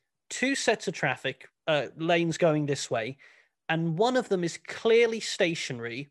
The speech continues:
because there's been an incident up in front.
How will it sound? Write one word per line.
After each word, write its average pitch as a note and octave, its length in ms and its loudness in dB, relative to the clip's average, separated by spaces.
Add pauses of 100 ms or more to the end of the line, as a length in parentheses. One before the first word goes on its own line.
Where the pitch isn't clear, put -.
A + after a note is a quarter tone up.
(140)
because E3 300 0
there's E3 160 2
been F3 200 2
an D#3 180 0
incident E3+ 560 0
up D#3 180 -2
in C#3+ 100 -2
front. A2 320 -6